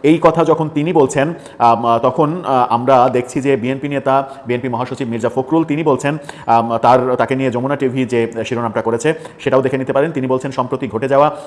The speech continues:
অগ্নিকাণ্ড ও শাহজালালের আগুন একই সূত্রে গাঁথা", অর্থাৎ তিনিও এটার পেছনে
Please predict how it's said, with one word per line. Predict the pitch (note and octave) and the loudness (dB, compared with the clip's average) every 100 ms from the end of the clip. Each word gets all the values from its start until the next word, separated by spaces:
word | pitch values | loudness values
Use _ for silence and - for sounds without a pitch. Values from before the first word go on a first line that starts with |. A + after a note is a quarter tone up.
| - | -4
অগ্নিকাণ্ড | C3 B2+ D3+ D3 D#3 D3 | -4 0 0 2 2 2
ও | B2+ | 0
শাহজালালের | B2 A#2+ C3 C3 C3 B2 | 0 -2 2 2 2 0
আগুন | A2+ A2+ C#3+ C#3 | -2 -2 -4 -4
একই | A#2 A#2 C3+ | -4 -4 -6
সূত্রে | B2+ - B2 A#2 - - G#2 | -6 -4 -2 -2 -4 -8 -2
গাঁথা", | B2 G2 | -2 0
অর্থাৎ | - A#2+ C3+ - - | -2 2 0 0 -6
তিনিও | D3+ E3+ F#3 | -2 0 2
এটার | C3 B2 | 2 0
পেছনে | A#2+ C#3 D3+ | -4 -4 -6